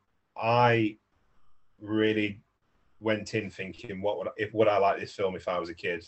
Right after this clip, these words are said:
Hundred percent, yes, I would. It's got spaceships, it's got fast travel, like, fast spaceship travel, it's got aliens, it's got shooty combat, it's got funny robots. What's, it's, it's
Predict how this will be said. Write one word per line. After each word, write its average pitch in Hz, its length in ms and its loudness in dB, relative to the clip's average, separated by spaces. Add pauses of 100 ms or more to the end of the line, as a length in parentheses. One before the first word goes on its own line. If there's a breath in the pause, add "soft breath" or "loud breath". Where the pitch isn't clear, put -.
(180)
Hundred 104 220 -8
percent, 87 340 -8
yes, 92 220 -8
I 90 60 -10
would. 87 240 -8 (360)
It's - 220 -12
got 95 260 0
spaceships, 107 720 -2
it's 104 220 -8
got 92 200 -4
fast - 260 -6
travel, 95 360 -4
like, 98 240 -4 (140)
fast - 580 -4
spaceship 101 460 -8
travel, 92 280 -4
it's 90 160 -12
got 95 200 -6
aliens, 95 400 -8
it's 82 100 -18
got 92 220 -6 (640 soft breath)
shooty 123 360 -2
combat, 117 540 6
it's - 120 -20
got 113 180 -2
funny 123 220 -2
robots. 110 760 4
What's, - 280 2
it's, - 460 -10
it's 120 260 -8